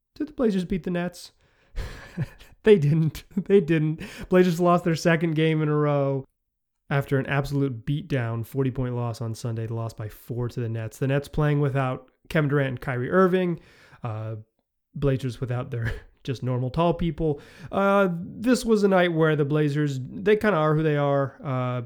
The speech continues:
you know, I won't, I won't go too deep into it, but, like,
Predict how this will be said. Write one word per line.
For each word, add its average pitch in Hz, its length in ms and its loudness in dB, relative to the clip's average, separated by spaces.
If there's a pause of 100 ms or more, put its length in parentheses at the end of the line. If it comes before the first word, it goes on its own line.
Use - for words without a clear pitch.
(240)
you 160 80 0
know, 143 100 2
I 139 40 2
won't, 143 240 0
I 151 40 0
won't 143 220 2
go 143 80 2
too 143 180 -2
deep 135 220 -2
into 139 320 -2
it, 131 120 -4
but, 135 160 -4
like, 127 300 -4